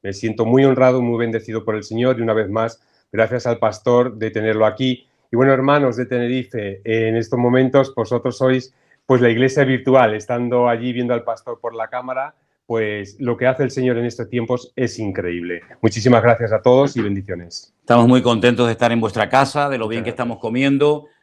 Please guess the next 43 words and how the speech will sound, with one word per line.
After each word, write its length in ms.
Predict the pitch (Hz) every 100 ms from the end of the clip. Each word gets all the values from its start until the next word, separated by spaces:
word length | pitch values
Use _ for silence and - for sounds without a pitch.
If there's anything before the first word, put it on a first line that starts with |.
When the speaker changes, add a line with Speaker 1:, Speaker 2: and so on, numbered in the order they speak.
| _ _
Speaker 2:
de 140 | 101 113
lo 100 | 110
bien 200 | 123 131
que 100 | 131
nos 100 | 113
están 240 | 131 123
tratando. 720 | 120 113 135 143 147 160 - _ _ _
Y 80 | 107
bueno, 220 | 117 123
aquí 100 | 110
estaremos 400 | 120 131 131 131
Dios 160 | 123 120
mediante 440 | 120 123 127 -
hasta 160 | 123 123
el 80 | 110
día 180 | 120 120
martes. 540 | 139 143 151 147 _ _ _
Así 240 | 101 - 123
que 100 | 127
te 120 | 123
agradecemos 540 | 113 110 107 127 127
de 60 | 123
todo 240 | 123 120
corazón 560 | 113 107 123 123 127 -
tu 100 | 117
hospitalidad 800 | 101 113 104 107 120 151 160 _ _ _ _ -
y 60 |
lo 100 | 107
bien 180 | 107 120
que 100 | 120
nos 100 | 113
estás 160 | 107 110
tratando. 480 | 107 101 95 87 -
Dios 160 | 110
te 80 | 123
bendiga 280 | 120 117 117
Speaker 1:
Muchísimas, 280 | 113 127 -
Speaker 2:
mucho. 80 | 123
Speaker 1:
muchísimas 360 | 113 113 120
gracias. 320 | 110 107 92 92
Speaker 2:
Gloria 260 | 120 120
a 40 | 113
Dios. 420 | 113 104 -